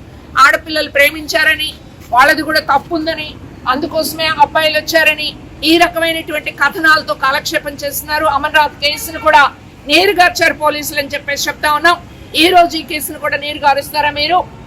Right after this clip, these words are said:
ఆడపిల్లలకు రక్షణ కల్పిస్తారా అని చెప్పేసి మేము అడుగుతున్నాం. మైనారిటీ పిల్లలు పెళ్లి చేసుకున్నా సరే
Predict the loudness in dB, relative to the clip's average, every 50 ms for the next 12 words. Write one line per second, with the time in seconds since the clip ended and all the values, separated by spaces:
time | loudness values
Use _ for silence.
0 | 0 2 2 2 2 0 0 0 0 0 0 0 -2 -4 -4 -6 -8 -4 0 0
1 | 0 0 -2 -6 -10 -4 0 2 4 4 4 2 0 -4 -6 -6 -4 -6 -4 -6
2 | -4 -2 0 0 0 0 -2 -4 -4 0 2 4 2 2 0 -8 -18 -18 -18 -18
3 | -20 -8 -4 0 0 2 4 4 4 4 4 2 -2 -6 -10 -8 -4 0 2 2
4 | 2 2 0 -4 -10 -12 -20 -20 -20 -20 -20 -20 -20 -20 -20 -20 -6 -2 0 2
5 | 2 2 0 0 -2 -2 -2 -2 -2 -2 -4 -4 0 2 2 0 2 2 2 2
6 | 2 2 0 -2